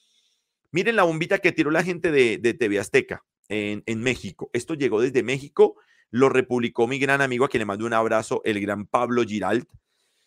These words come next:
y tomó muchísima fuerza. Dice, "Byron Castillo habría falsificado documentos".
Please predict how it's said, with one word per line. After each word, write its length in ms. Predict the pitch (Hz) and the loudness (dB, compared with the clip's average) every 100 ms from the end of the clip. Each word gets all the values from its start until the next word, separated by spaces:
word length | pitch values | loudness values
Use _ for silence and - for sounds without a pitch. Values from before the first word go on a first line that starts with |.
| _ _ _ _ _ _ | _ _ _ _ _ _
y 120 | 165 | -4
tomó 240 | - 143 139 | 4 4 4
muchísima 460 | 156 160 143 123 | 0 -4 -4 -2
fuerza. 340 | 101 98 85 92 | 0 0 0 0
Dice, 260 | 135 113 | 0 0
"Byron 500 | 98 110 160 185 190 | 0 4 4 4 0
Castillo 520 | 175 139 - 156 151 151 | 0 -4 -4 -8 -2 -2
habría 300 | 147 156 147 | 0 0 2
falsificado 680 | 135 120 123 117 120 127 139 | 2 0 -6 -2 2 4 4
documentos". 1200 | 120 156 104 120 117 82 64 - - - - | 2 -2 -2 -2 -2 -6 -6 -8 -14 -16 -20